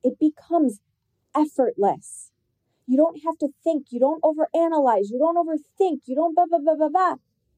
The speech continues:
All this other shit that keeps women playing so small.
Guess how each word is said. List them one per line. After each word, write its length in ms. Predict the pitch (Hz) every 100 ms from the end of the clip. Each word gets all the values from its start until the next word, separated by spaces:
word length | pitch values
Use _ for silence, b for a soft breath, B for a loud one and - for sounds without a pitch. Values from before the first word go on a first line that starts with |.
| _
All 200 | 302 339
this 140 | 339 320
other 220 | 349 320
shit 380 | 302 - 392 -
that 160 | 302 -
keeps 260 | 349 302 294
women 360 | 349 349 269 -
playing 300 | 359 330 220
so 340 | - 330 262 -
small. 540 | - 302 359 330